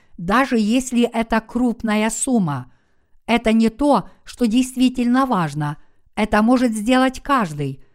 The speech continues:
Но этому миру очень нужны люди, которые верно служат Евангелию воды и духа. Подобно тому, как пища не хранится без соли, если мы, праведники,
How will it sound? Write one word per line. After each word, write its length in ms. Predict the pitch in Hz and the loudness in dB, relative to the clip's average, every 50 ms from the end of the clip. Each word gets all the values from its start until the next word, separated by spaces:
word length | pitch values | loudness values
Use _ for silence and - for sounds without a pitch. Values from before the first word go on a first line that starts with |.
| _ _ - - | _ _ -12 -6
Но 200 | 190 202 214 214 | -2 0 0 0
этому 520 | 202 226 226 220 - 214 214 214 220 214 | 2 0 -2 0 0 0 2 2 2 2
миру 520 | 202 208 240 277 294 226 185 175 196 - - _ _ _ - - | 2 2 2 4 4 2 2 0 0 -2 -8 _ _ _ -12 -2
очень 480 | - 262 302 302 - - 285 262 254 254 | 2 2 2 2 2 0 0 2 4 4
нужны 400 | 254 262 240 233 233 254 262 254 | 2 2 0 0 0 0 2 2
люди, 500 | 240 240 233 208 190 151 170 208 240 226 - - - _ - - | 2 2 2 2 0 0 -2 -4 -4 -4 -8 -20 -20 _ -10 -4
которые 640 | - 233 226 - 240 247 247 240 240 240 233 233 | -2 -2 0 2 0 2 2 2 2 2 2 0
верно 420 | 214 233 277 285 277 233 220 214 208 | 0 0 0 0 0 0 0 -2 -2
служат 540 | - - - 240 277 320 285 269 262 254 254 - - - _ _ - | -2 -4 -4 -2 -2 -2 0 0 0 -2 -2 -10 -20 -20 _ _ -10
Евангелию 760 | - 190 220 254 240 247 247 240 240 220 240 226 240 240 240 220 | -6 -4 -2 0 2 2 2 2 0 0 0 0 2 2 2 2
воды 340 | 233 240 220 214 247 240 | 2 0 0 0 -2 -2
и 200 | 233 240 233 262 | -2 -2 -4 -4
духа. 540 | 269 220 190 170 143 - - 139 131 131 139 - - _ _ _ _ _ _ _ - _ | -2 -2 -4 -4 -6 -8 -8 -8 -8 -8 -8 -12 -18 _ _ _ _ _ _ _ -18 _
Подобно 560 | - 226 226 226 214 247 254 240 233 233 233 233 | -2 0 0 2 4 4 4 4 2 0 -2 -2
тому, 400 | 233 - 233 240 247 294 285 269 | -2 -2 -2 0 2 2 0 0
как 320 | - 226 202 208 - - _ - | 0 -2 -4 -4 -6 -14 _ -6
пища 560 | - 277 277 240 - - - - 170 180 185 - - _ _ _ - | -4 -2 -2 -2 -2 -6 -6 -4 -4 -4 -6 -8 -16 _ _ _ -4
не 160 | 208 208 240 | -2 0 0
хранится 640 | 233 240 254 240 254 269 269 254 220 - - - 208 | 0 0 0 0 2 2 2 0 0 -2 -2 -4 -2
без 260 | 196 190 220 254 254 | -2 -2 -2 -4 -4
соли, 600 | - - - - 190 170 165 156 165 190 220 - - _ _ _ _ _ _ | -4 -6 -4 -4 -2 -2 -2 -2 -2 -4 -6 -8 -12 _ _ _ _ _ _
если 540 | - 196 214 247 240 247 - 247 240 240 226 | -6 -2 0 0 0 0 0 0 0 2 2
мы, 420 | 202 202 220 240 269 269 240 180 | 2 2 2 2 2 2 0 -2
праведники, 920 | 170 - - 208 214 226 269 285 240 220 190 180 190 185 185 196 202 214 208 | -4 -6 -6 -2 0 0 0 0 0 -2 -2 -2 -2 -2 -2 -2 -4 -4 -4